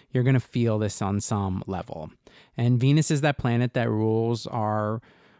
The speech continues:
relationships. You know, it's how we love others and also how we let others love us. Uh, but she then also is interested in our relationship to beauty and to art, uh, you know, to, to creation,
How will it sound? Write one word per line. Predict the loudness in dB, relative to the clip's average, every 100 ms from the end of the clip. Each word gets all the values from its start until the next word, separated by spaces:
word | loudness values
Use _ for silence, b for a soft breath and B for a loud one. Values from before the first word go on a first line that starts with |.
| b
relationships. | -2 -2 -4 -2 -2 0 -2 -2 -8 -12 -12 -10
You | -6 -2
know, | 0 -2
it's | -4
how | -4 -2
we | 0
love | 0 -2 -4
others | -4 -2 0 0 -2 -6 -8 -2
and | 0
also | 0 0
how | 0
we | -2 -2
let | -2 -4 -4
others | -2 0 2 0 -4
love | -6 -4 -8 -12 -14
us. | -8 -8 -8 -12 -12 -14 -18 B B B B B
Uh, | -2 0 0 0
but | -2 -2
she | 2 2
then | 4
also | 4 2 2 2 4 4 2
is | 2
interested | 2 0 -2 0 2
in | 4
our | 2 2
relationship | 0 0 0 0 -2 -2 -2 -4 -4
to | -4
beauty | 0 2 2 2 -2 -2
and | -2 -4
to | -4 -6
art, | 0 2 0 -2 -10 -14 _ b b b b -8
uh, | -4 -2 -2
you | 0 2
know, | 2 0
to, | -2 -4 -4
to | -2 -4
creation, | 0 0 2 0 0 -2 -4 -4 -8